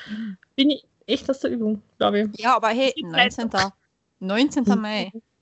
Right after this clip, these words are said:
Speaker 2: Mhm.
Speaker 1: Ja, dann dürfen wir wieder
Speaker 2: Mhm.
Speaker 1: gehen. Ah.
Speaker 2: Ja, ja.
Speaker 1: Okay, das ist dein, dein dritter, dein drittes verstecktes Talent.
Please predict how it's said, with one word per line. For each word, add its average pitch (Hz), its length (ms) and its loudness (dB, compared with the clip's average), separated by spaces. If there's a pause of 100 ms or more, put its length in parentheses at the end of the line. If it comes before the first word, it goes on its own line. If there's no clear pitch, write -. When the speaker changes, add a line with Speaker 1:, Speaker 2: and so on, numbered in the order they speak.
Speaker 2:
Mhm. 202 300 4
Speaker 1:
Ja, 202 600 2
dann 196 160 -8
dürfen 208 180 -8
wir 208 120 -4
wieder 190 160 0
Speaker 2:
Mhm. 175 60 -8
Speaker 1:
gehen. 214 360 -2 (240)
Ah. 196 720 2 (280)
Speaker 2:
Ja, 269 60 -8
ja. 233 200 0
Speaker 1:
Okay, 214 360 2
das 240 140 0
ist 269 180 0
dein, 233 440 4
dein 240 180 4
dritter, 220 960 2
dein 214 240 0
drittes 247 280 -4
verstecktes 220 460 -4
Talent. 196 400 0